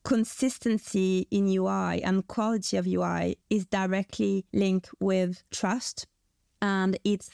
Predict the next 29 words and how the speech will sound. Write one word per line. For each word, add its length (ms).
how 160
you 220
create 420
trust 460
with 340
your 160
brand, 420
with 240
your 120
product. 560
And 160
trust 440
is 320
a 40
necessary 640
step 480
for 240
people 640
to 100
come 180
and 140
use 140
your 80
product, 540
to 120
pay 200
for 120
your 140
services. 640